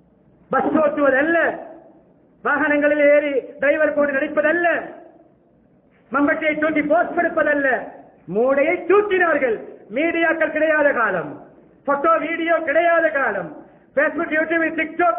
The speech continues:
Instagram இல்லாத காலம். போஸ்ட் கொடுத்து, போஸ்ட் அடித்து, பேனர் அடித்து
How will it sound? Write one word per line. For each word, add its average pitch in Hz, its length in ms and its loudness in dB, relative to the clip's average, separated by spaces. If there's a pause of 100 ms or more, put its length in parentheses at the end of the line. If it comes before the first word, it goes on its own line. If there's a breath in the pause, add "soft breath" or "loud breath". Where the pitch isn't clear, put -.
(240)
Instagram 330 640 -2
இல்லாத 370 420 0
காலம். 202 540 -6 (1200)
போஸ்ட் 330 320 -2
கொடுத்து, 311 480 2 (240)
போஸ்ட் 320 260 0
அடித்து, 302 300 -2
பேனர் 285 340 0
அடித்து 226 680 0